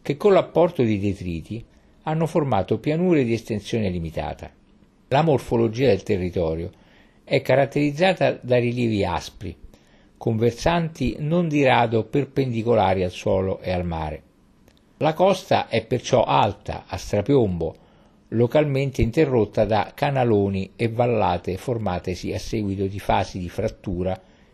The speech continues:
e dell'erosione carsica. Proprio nelle vallate, oltre che nei pianori a quota collinare, è concentrata la presenza antropica.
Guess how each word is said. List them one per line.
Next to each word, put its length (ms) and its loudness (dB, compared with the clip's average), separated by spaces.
e 300 0
dell'erosione 840 0
carsica. 640 -8
Proprio 360 2
nelle 220 4
vallate, 720 2
oltre 380 2
che 100 0
nei 180 0
pianori 640 -2
a 100 -8
quota 340 -4
collinare, 680 -2
è 140 -4
concentrata 840 4
la 120 2
presenza 460 -2
antropica. 640 -8